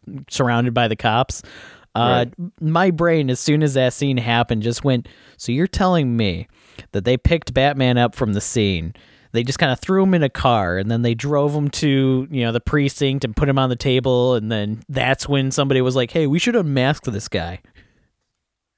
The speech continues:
Speaker 2: No, I'm sure they tried it before, but I don't think he would let them do it.
Speaker 1: No, I mean, like, the entire time he was, like, passed out in, like, the cop car, nobody, like, went,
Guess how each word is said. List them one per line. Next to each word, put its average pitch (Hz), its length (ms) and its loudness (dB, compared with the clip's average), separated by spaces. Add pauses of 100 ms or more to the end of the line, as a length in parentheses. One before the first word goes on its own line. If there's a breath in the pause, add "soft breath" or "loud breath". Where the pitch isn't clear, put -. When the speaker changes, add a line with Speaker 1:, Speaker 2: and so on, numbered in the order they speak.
(180)
Speaker 2:
No, 131 180 0
I'm 147 200 2
sure 180 200 0
they 139 120 2
tried 139 280 2
it 110 120 0
before, 110 420 2
but 101 180 0
I 110 60 2
don't 110 200 0
think 110 140 -4
he 117 100 -4
would 95 180 -2
let 104 200 0
them 92 160 -2
do 92 220 0
it. 76 80 -8 (800 loud breath)
Speaker 1:
No, 220 200 0
I 165 120 0
mean, 175 220 2
like, 147 180 0
the 160 120 0
entire 175 300 0
time 156 280 0
he 156 120 0
was, 143 140 0
like, 123 180 -4
passed 143 400 0
out 139 220 2
in, 135 100 0
like, 131 140 0
the 123 80 -6
cop 131 320 0
car, 127 240 0
nobody, 127 360 2
like, 123 280 0
went, 135 240 0